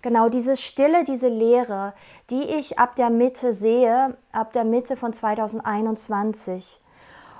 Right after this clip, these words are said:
Und, ähm, auch zum Sommer hin fühle ich, also so ab April, Mai, fühle ich auch wieder so ein Loslassen, also neben der Stille auch eine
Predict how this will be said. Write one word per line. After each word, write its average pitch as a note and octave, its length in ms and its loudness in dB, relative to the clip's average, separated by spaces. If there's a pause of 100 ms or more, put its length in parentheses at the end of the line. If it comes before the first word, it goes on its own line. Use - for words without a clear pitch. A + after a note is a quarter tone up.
(160)
Und, D4 680 6
ähm, B3+ 520 4 (880)
auch - 440 6 (180)
zum B3+ 240 0
Sommer D4 340 4
hin B3 320 2
fühle D#4+ 420 -2
ich, E4 160 -4
also A3+ 200 -2
so B3 180 -2
ab B3 320 -2
April, C4 640 2
Mai, B3 440 2
fühle E4 360 -2
ich - 140 -4
auch B3 220 -2
wieder C4+ 440 0
so B3 180 0
ein A#3+ 300 -2
Loslassen, A#3+ 1040 0
also G#3 200 -6
neben C4+ 340 0
der A#3+ 100 0
Stille D4 460 -2
auch - 100 -2
eine A#3 320 -4